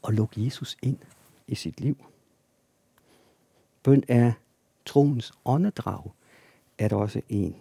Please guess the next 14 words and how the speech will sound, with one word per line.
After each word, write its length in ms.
der 60
har 100
sagt. 440
Bønnen 480
er 220
vores 440
mulighed 520
for 300
at 140
kommunikere 680
med 100
Gud, 200
med 140
Gud. 240